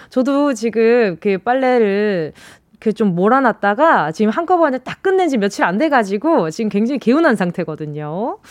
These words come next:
백종군님, 빨리 이렇게 처리하시길 바랄게요. 비 와도 빨래 잘 마릅니다. 그래도 집 안에서라도 요즘 또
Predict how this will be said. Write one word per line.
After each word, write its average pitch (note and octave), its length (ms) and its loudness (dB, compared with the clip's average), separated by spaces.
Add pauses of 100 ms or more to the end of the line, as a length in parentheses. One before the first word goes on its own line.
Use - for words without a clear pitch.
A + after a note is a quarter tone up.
(320)
백종군님, A3+ 540 0
빨리 C4 280 -2
이렇게 F3+ 400 -4
처리하시길 B3 560 -4
바랄게요. D3+ 460 -8
비 D4+ 220 0
와도 D#4+ 440 2
빨래 C#4 300 -2
잘 - 180 -6
마릅니다. G3+ 640 -4
그래도 F3 320 -8
집 E3+ 220 -10
안에서라도 F#3 800 -2 (440)
요즘 G3 260 0
또 E3+ 480 -2